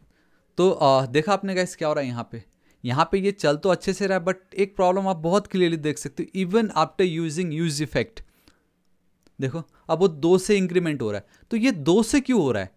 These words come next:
ये भी बहुत इंपॉर्टेंट है। And जब मैं फर्स्ट टाइम कर रहा था, तो believe me guys, मेरी तो, अ, like, मैं पूछूँ तो पूछूँ किससे यार, समझ रहे हो ना? मैं पूछूँ तो पूछूँ किससे? तो मैंने बहुत रिसर्च की and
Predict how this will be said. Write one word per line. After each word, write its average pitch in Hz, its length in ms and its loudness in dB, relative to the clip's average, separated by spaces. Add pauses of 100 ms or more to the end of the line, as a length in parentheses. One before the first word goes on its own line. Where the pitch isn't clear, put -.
(160)
ये 165 120 -2
भी 214 200 2
बहुत 175 360 0
इंपॉर्टेंट 185 480 0
है। 185 80 0
And 170 140 -6
जब 185 200 0
मैं 202 100 -2
फर्स्ट 175 340 -4
टाइम 208 160 2
कर 190 220 2
रहा 170 220 0
था, 104 280 -6 (380)
तो 185 80 -2
believe 180 400 0
me 208 120 -2
guys, 202 300 0
मेरी 175 200 -2
तो, 196 240 2
अ, 139 180 -2
like, 170 280 -2 (580)
मैं 226 140 0
पूछूँ 208 320 -2
तो 247 80 0
पूछूँ 202 340 -2
किससे 175 340 -2
यार, 120 300 -2 (140)
समझ 196 300 -2
रहे 135 100 -2
हो 127 40 0
ना? 180 120 -6
मैं 185 120 -6
पूछूँ 190 280 -6
तो 208 80 -4
पूछूँ 190 280 -6
किससे? - 340 -10 (360)
तो 185 80 0
मैंने 196 200 0
बहुत 180 320 2
रिसर्च 185 360 -2
की 196 180 -6
and 165 320 -2